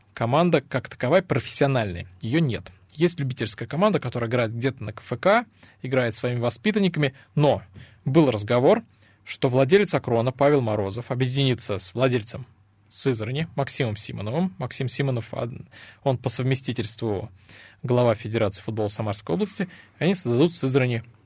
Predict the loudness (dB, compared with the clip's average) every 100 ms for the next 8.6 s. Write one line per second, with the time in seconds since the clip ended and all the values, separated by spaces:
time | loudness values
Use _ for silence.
0 | -2 0 0 -2 -6 -10 -12 _ _ _
1 | -10 -8 -8 -8 -10 -20 _ _ _ _
2 | _ _ _ -6 -4 -2 0 4 4 2
3 | 2 2 2 0 0 0 0 -2 -2 0
4 | 0 0 4 4 4 0 -2 0 0 -2
5 | -4 -4 -2 0 0 -4 -10 -20 -20 _
6 | _ _ _ _ -6 -2 0 -2 -6 -20
7 | _ _ -20 _ -6 -6 -6 -6 0 0
8 | 0 -2 -2 -2 -4 -16